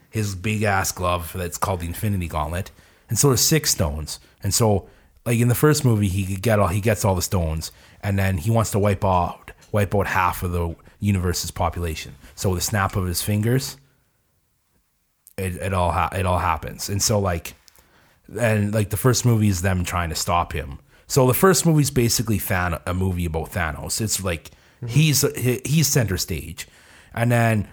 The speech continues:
Speaker 1: the second movie takes place right after the snap, and so all the heroes that are still alive, like the original Avengers, are still around.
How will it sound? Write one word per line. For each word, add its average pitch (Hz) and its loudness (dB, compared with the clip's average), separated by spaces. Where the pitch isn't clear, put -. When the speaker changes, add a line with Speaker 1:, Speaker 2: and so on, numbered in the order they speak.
Speaker 1:
the 120 0
second 160 4
movie 123 4
takes 107 0
place 101 -2
right 107 4
after 87 0
the 80 -4
snap, 76 -4
and 92 0
so 98 2
all 127 4
the 123 0
heroes 113 0
that 104 0
are 90 0
still 104 0
alive, 87 2
like 92 -4
the 92 -4
original 95 0
Avengers, 92 -2
are 117 -2
still 117 -2
around. 117 0